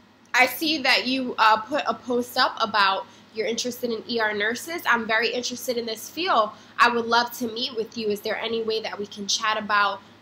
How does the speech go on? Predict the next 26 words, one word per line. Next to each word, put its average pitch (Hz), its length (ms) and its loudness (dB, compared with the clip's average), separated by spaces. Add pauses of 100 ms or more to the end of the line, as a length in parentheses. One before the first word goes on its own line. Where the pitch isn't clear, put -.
ways 226 520 2 (140)
or 226 160 0
advice 220 600 2
you 233 80 -4
can 214 200 -10
provide 208 440 2
for 233 220 -6
me, 202 300 -2 (260)
um, 214 200 0
being 240 200 0
a 226 40 0
new 226 120 -2
graduate 202 500 0
nurse 233 500 -4
interested 220 460 -6
in 202 100 -6
the 190 60 -10
critical 196 380 -8
care, 180 480 -8 (320)
um, 190 280 0
aspect 254 420 2
of 208 80 -4
nursing? 190 420 -6
Because 196 300 -14
guess 196 280 -8
what? 226 200 -4